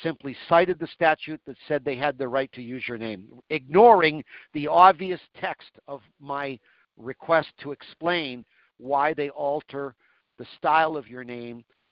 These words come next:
in direct opposition of the government printing office style manual that's been in existence for more than a hundred years.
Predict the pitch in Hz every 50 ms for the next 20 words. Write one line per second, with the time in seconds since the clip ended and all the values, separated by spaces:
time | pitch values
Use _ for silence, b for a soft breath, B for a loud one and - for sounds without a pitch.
0 | _ _ - 131 127 123 127 _ - 139 127 113 160 180 - - - 180 160 151
1 | - 151 123 104 147 147 - - 151 139 127 120 - - 107 143 147 135 131 135
2 | 135 127 _ - - 147 135 - 143 135 131 131 120 - 123 - - - 156 151
3 | 151 147 139 123 123 123 127 127 131 127 117 123 117 - - - 135 127 131 123
4 | 123 123 - 147 160 - - 143 127 - - - 120 120 123 120 107 113 113 113
5 | 101 123 120 104 107 92 101 110 104 104 110 -